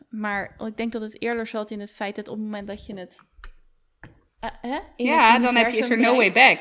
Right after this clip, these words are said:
Speaker 2: back. Dan heb, neem
Speaker 1: dan
Speaker 2: je,
Speaker 1: is
Speaker 2: dan
Speaker 1: er
Speaker 2: moet je
Speaker 1: no
Speaker 2: dus
Speaker 1: way
Speaker 2: ook
Speaker 1: back.
Speaker 2: verantwoording nemen voor die keuze. Ja.
Speaker 1: Ja, ja, en niemand zal mij schuin aankijken of sch-,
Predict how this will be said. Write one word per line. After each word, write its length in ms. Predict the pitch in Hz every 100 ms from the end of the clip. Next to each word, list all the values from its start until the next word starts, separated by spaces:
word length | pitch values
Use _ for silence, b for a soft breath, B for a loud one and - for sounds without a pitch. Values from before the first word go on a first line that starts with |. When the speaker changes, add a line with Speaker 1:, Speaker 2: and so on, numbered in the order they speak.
| -
Speaker 2:
back. 80 | 220
Dan 140 | 220
heb, 220 | 214 214
neem 120 | 220
Speaker 1:
dan 80 | 233
Speaker 2:
je, 40 | 247
Speaker 1:
is 60 | 220
Speaker 2:
dan 100 | 262
Speaker 1:
er 60 |
Speaker 2:
moet 40 | 226
je 20 |
Speaker 1:
no 60 | 226
Speaker 2:
dus 100 | 208
Speaker 1:
way 100 | 202
Speaker 2:
ook 80 | 233
Speaker 1:
back. 100 | 262
Speaker 2:
verantwoording 680 | 233 277 277 202 190 185
nemen 360 | 190 190 190 190
voor 200 | - 185
die 100 | 175
keuze. 540 | 202 240 269 160 156 -
Ja. 280 | 202 226 -
Speaker 1:
Ja, 420 | 247 262 202 - -
ja, 200 | 247 202
en 200 | 208 208
niemand 360 | 214 220 220 233
zal 200 | 214 208
mij 180 | 190 214
schuin 340 | - 196 196
aankijken 720 | 190 196 196 185 - 185 180
of 120 | 190 -
sch-, 160 | -